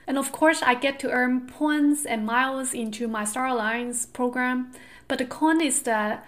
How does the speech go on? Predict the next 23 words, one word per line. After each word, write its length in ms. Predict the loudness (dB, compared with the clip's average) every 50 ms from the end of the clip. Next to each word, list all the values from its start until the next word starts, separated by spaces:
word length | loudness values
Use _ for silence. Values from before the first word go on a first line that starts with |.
| -18 -8 -4
I 80 | -2
would 160 | 0 0 2
need 160 | 2 0 0 0
to 140 | -2 -2
sit 480 | -2 -2 -2 -2 -2 -4 -4 -8 -14 -10 -8
in 260 | -4 -4 -2 -2 -2
the 180 | -2 -2 -2 -2
air 340 | 0 0 2 4 4 2
for, 340 | 2 -2 -2 0 2 2 2
like, 280 | 2 0 -2 -4 -6 -8
twelve 280 | -4 -2 0 0 0
hours, 560 | 0 0 0 0 2 2 2 0 0 -2 -4 -4
more 380 | -2 -2 0 0 0 -2 -2 -4
transfers 840 | -6 -8 -6 -4 -2 0 0 0 0 0 2 2 4 4 2 0
and 180 | -2 -4 -6 -6
time 220 | -4 -4 -4 -4
consuming. 680 | -4 -4 -4 -4 -4 -4 -4 -4 -4 -4 -4 -6 -8 -6 -4
Depends 400 | -4 -4 -2 0 2 2 2 4
on 200 | 2 2 2 2
what 180 | 2 2 2 0
you're 100 | 0 -2
looking 400 | -2 -4 -6 -4 0 2 2 2
for. 480 | 2 2 4 6 6 6 6 2 0